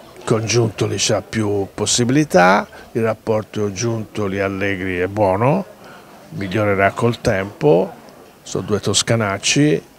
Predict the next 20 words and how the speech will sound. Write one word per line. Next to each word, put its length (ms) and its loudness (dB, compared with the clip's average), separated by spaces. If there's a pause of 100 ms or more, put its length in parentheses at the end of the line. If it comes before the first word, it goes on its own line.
(340)
che 220 -8
si 220 -8
capiranno, 1000 -2
con 180 -12
qualche 340 -4
alzata 360 -4
di 100 -8
voce 440 0
forse, 400 -6
ma 180 -10
si 160 -4
capiranno 800 -2
perché 260 -8
sono 260 -6
schietti. 720 2 (1120)
Giuntoli 360 4
è 40 8
un 80 8
grandissimo 760 4
direttore 640 -4